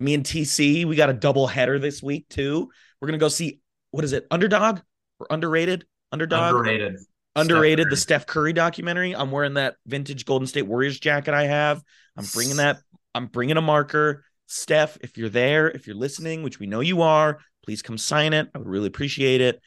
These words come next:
Speaker 2: So
Speaker 1: And
Speaker 2: cool.
Speaker 1: then, what's the last one we're watching?
Speaker 2: We're gonna go see, uh, Julia Louis-Dreyfus, You Hurt My Feelings. So that looks like a good one. I'm actually
Speaker 1: It does.
Speaker 2: excited for that.
Speaker 1: What else are you catching?
Speaker 2: That's it. That's the only two ones I'm seeing.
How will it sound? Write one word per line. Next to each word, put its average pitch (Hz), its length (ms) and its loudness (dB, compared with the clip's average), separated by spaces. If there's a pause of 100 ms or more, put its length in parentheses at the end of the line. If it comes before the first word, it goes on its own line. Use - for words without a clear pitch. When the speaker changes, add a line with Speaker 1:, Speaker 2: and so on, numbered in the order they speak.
(200)
Speaker 2:
So - 200 -6
Speaker 1:
And 120 100 0
Speaker 2:
cool. 143 60 0
Speaker 1:
then, 139 500 0 (480)
what's 151 240 0
the - 80 -4
last 120 320 -2
one 107 140 -8
we're 98 80 -8
watching? 87 480 -14 (540)
Speaker 2:
We're 113 100 -6
gonna 143 160 4
go 139 120 2
see, 131 500 2
uh, 104 340 0
Julia 117 220 -2
Louis-Dreyfus, 113 1040 -2
You 104 280 -2
Hurt 113 280 0
My 101 180 -8
Feelings. 110 760 -8 (680)
So 98 240 -2
that 117 180 2
looks 123 180 0
like 107 160 -2
a 95 80 -6
good 90 200 -10
one. 82 260 -14 (240)
I'm 101 120 -10
actually 107 300 -6
Speaker 1:
It - 40 -10
does. 107 120 0
Speaker 2:
excited 92 240 -8 (140)
for 92 140 -10
that. 90 300 -10 (380)
Speaker 1:
What 214 120 4
else 247 160 2
are 233 40 -2
you 214 120 0
catching? 107 400 -2 (720)
Speaker 2:
That's 165 220 2
it. 165 200 2
That's 139 160 -4
the 151 80 -2
only 151 120 0
two 143 160 -2
ones 139 200 0
I'm 113 100 -4
seeing. 98 440 -6